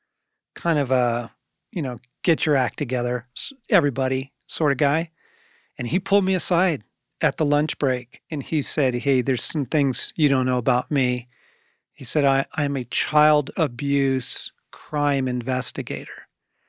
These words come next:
and I have seen the worst things that this world has to offer. And I know that I'm really abrasive,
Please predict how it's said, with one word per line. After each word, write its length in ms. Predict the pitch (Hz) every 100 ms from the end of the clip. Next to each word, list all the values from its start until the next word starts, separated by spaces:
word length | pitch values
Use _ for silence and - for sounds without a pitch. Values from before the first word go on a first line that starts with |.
| _ _ _ _ _ -
and 160 | 139
I 100 | 139
have 140 | 135 123
seen 300 | - 135 131
the 80 |
worst 380 | 123 127 123 -
things 540 | 131 120 117 120 - -
that 140 | 135 -
this 200 | 123 -
world 360 | 123 117 113 - -
has 260 | 127 117
to 80 | -
offer. 560 | 110 110 113 - 123 - _ _ _ _ _ _ -
And 140 | 135
I 120 | 139 135
know 360 | 131 127 127
that 240 | 117 123 -
I'm 400 | 127 120 117 - _
really 380 | 127 123 127 123
abrasive, 880 | 120 113 120 113 - 127 117 - -